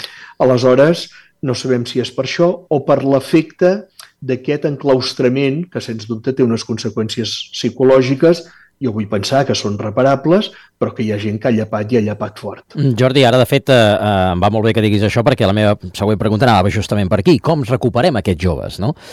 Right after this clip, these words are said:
Speaker 2: Eh, que han quedat, doncs, tocats, eh, d'alguna o altra manera com a conseqüència de l'aïllament viscut?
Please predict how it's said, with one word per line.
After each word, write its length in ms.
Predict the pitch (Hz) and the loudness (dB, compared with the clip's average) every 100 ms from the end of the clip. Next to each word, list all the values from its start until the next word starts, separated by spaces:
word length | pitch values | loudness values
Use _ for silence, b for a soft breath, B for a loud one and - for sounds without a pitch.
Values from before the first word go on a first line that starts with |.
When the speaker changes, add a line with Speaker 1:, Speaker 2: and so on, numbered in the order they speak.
| B - | B -4
Speaker 2:
Eh, 140 | 101 | -4
que 140 | - 104 | 0 0
han 520 | 95 82 73 80 107 | 2 0 -2 -4 0
quedat, 440 | 113 104 107 123 | 2 2 2 0
doncs, 300 | 104 117 107 B B B _ | 0 -2 -2 B B B _
tocats, 500 | 170 - 151 113 - | 2 4 2 0 -2
eh, 460 | 101 85 73 67 65 | -2 -2 -2 -6 -10
d'alguna 520 | 69 82 98 98 113 | -12 -4 0 0 2
o 100 | 101 | 2
altra 260 | 98 87 98 | 2 2 0
manera 280 | 95 92 90 | 0 -2 -2
com 160 | 90 | -2
a 60 | 85 | -4
conseqüència 600 | 95 90 95 98 92 98 | -6 -6 -4 -4 -2 -2
de 80 | 82 | -2
l'aïllament 500 | 85 85 85 85 85 | -2 -2 -2 -2 -4
viscut? 420 | 80 - 69 - | -6 -8 -12 -14